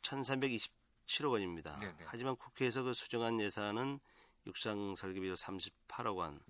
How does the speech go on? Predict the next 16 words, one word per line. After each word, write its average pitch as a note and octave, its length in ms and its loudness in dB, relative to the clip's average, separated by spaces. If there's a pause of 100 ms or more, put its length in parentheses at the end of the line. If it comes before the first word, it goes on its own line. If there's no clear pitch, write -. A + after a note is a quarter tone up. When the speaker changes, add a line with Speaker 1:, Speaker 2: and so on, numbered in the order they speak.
Speaker 2:
예. F2+ 240 -8 (340)
Speaker 1:
예, E2 60 -6
보상비 G2 420 -4
십일억 F#2+ 480 -2
등 A2+ 160 -4
총 A#2 220 -6
사십구억 G2 720 -2
원입니다. D#2+ 520 -4 (840)
예, F2+ 120 -2
토지 B2 240 -4
보상 C3+ 340 4
백구십육억 A#2+ 800 0
원과 B2 580 4
항만 A2+ 340 -2
시설 G#2+ 160 -4
공사 G2+ 300 -2